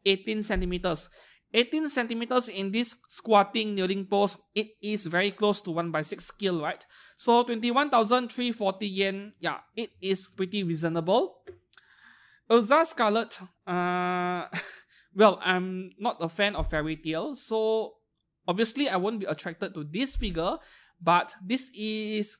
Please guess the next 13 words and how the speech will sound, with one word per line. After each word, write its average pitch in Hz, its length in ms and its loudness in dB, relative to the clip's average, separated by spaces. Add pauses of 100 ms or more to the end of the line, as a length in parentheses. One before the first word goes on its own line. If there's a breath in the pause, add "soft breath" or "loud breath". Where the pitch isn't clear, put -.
pretty 220 240 0
good 180 260 -4
value, 170 500 0
assuming 240 460 0
that 220 120 -2
Union 208 240 -4
Creative 196 440 0
gets - 340 0
their 147 280 -2
Q 160 260 -4
C 170 200 -6
done 151 340 -4
right. 202 280 0